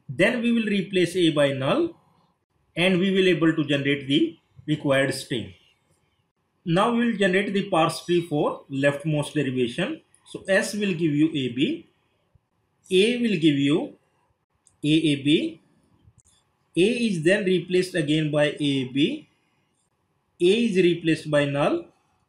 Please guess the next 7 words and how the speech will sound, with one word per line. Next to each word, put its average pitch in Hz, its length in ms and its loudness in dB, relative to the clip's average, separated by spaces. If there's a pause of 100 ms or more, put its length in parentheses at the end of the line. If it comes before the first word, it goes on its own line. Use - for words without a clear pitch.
(340)
B 208 340 0
is 170 160 -2
replaced 160 500 0
by 139 200 0
C 135 260 -4
B 131 160 -4
D, 208 340 -2